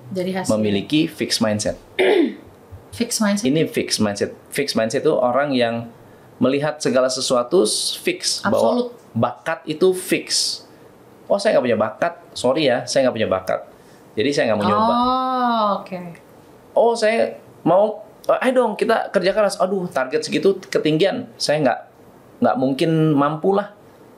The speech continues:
Speaker 2: Nggak deh, nggak mau nyoba."
Speaker 1: Hmm.
Speaker 2: Nah, itu, that's a fixed mindset bahwa bakat, effort, effort itu adalah untuk orang yang lemah.
Speaker 1: Hmm, oke.
Speaker 2: Jadi kalau saya he-, kalau, kalau saya effortless melakukannya,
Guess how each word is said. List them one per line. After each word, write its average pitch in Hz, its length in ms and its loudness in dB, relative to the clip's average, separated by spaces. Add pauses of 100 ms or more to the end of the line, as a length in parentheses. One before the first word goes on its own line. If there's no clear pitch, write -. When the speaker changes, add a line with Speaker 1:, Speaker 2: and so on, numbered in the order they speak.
(200)
Speaker 2:
Nggak 139 240 0
deh, 185 180 0
nggak 110 160 2
mau 117 120 2
nyoba." 120 280 2 (800)
Speaker 1:
Hmm. 208 460 -2 (320)
Speaker 2:
Nah, 90 80 0
itu, - 160 -14
that's - 240 0
a 127 80 -6
fixed - 320 -4
mindset 104 400 -2
bahwa 104 180 2
bakat, 98 720 -4
effort, 101 560 0 (160)
effort 135 340 -2
itu 131 160 -4
adalah 127 300 2
untuk 117 160 0
orang 107 180 0
yang 104 140 0
lemah. 101 240 -2 (400)
Speaker 1:
Hmm, 202 960 0
oke. - 160 -10 (160)
Speaker 2:
Jadi 139 160 0
kalau 143 160 2
saya 135 260 2
he-, 143 260 0
kalau, 143 280 0 (320)
kalau 143 240 0
saya 139 400 2
effortless 180 640 -2
melakukannya, 135 720 0